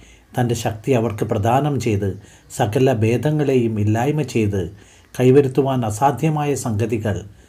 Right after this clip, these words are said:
സുസാധ്യമാക്കി തീർക്കുന്നു. മുന്നിൽ നമസ്കരിക്കുന്നവരെ ആലിംഗനം ചെയ്ത്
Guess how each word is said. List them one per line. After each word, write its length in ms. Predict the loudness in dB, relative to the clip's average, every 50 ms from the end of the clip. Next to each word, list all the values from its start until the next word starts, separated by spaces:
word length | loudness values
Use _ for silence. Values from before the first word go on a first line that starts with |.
| -20 _ -10
സുസാധ്യമാക്കി 840 | -4 -2 -2 0 0 0 0 2 4 2 2 4 4 -2 -2 -4 -6
തീർക്കുന്നു. 560 | -8 -6 -8 -10 -8 -12 -12 -12 -12 -14 -16 -16 -20 -20 _ _ _ _ _ -20 _ _ -6 -4
മുന്നിൽ 240 | -2 0 0 0 0
നമസ്കരിക്കുന്നവരെ 840 | -2 -2 -2 -4 0 0 2 2 2 0 -2 -2 0 0 0 -2 -2
ആലിംഗനം 640 | 0 0 0 -2 -2 -2 -4 -4 -4 -2 -4 -4
ചെയ്ത് 360 | -4 -4 -4 -4 -4 -6 -6